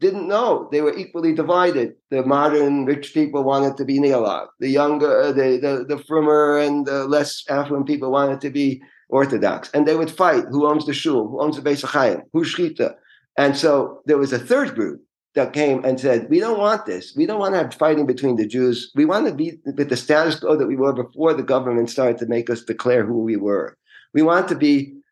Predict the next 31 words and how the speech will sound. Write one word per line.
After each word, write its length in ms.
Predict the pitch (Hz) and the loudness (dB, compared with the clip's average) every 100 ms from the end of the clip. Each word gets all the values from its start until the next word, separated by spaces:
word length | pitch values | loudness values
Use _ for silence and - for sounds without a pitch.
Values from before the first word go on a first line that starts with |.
| _ - | _ -10
uh, 100 | 131 | -4
just 300 | 151 - - | -6 -6 0
Jews. 480 | 175 185 - - - | 2 2 0 -6 -2
And 160 | 127 | 2
whoever 300 | 139 156 202 | 4 4 2
comes 260 | 226 185 180 | 0 0 -2
to 80 | - | -4
shul, 240 | - 175 175 | -4 -4 0
comes 220 | 180 175 | -2 -2
to 100 | 156 | -4
shul. 220 | 165 175 | -2 -2
Whoever 240 | 160 160 | 0 -2
doesn't, 400 | 156 147 143 127 | 0 0 0 -4
doesn't. 380 | 120 101 76 71 _ _ _ | -4 -4 -4 -14 _ _ _
They 120 | 170 | -4
call 260 | 190 214 220 | -2 2 2
themselves 400 | 185 165 165 151 | 2 2 2 2
status 440 | - 156 165 160 | 2 2 2 0
quo 400 | - 143 131 127 - | -2 0 2 0 -2
ante, 420 | 120 117 117 90 | -4 -4 -6 -10
which 200 | 87 95 | -10 -8
is 120 | 92 101 | -8 -4
Latin 540 | 101 131 127 131 127 | 0 0 0 0 -2
for 120 | 120 | -4
status 380 | 117 127 135 139 | -2 0 0 0
quo 240 | - 117 | 0 0
before. 440 | 113 117 95 80 - | -2 -6 -6 -6 -6
They 60 | 117 | -2
wanted 260 | 120 165 175 | 2 2 2
to 80 | |
be 320 | 151 147 139 | 0 2 0